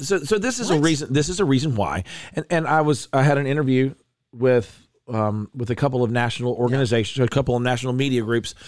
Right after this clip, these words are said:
Speaker 1: over the last few days, and the question keeps coming up about this, about his comment. And,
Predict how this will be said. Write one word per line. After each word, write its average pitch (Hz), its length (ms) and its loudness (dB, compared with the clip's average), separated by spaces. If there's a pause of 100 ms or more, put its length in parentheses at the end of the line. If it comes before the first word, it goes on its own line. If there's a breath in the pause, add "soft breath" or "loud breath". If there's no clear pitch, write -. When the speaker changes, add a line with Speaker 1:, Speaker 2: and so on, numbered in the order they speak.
(240 loud breath)
Speaker 1:
over 135 220 4
the 135 80 4
last 120 240 0
few 139 100 -2
days, 127 160 0
and 135 60 -6
the 156 80 -6
question 185 280 0
keeps 147 240 -4
coming 143 300 -2
up 175 140 -2
about 117 300 -2
this, - 380 -10 (560 loud breath)
about 139 240 2
his 143 140 0
comment. 143 540 -4 (280)
And, 135 380 2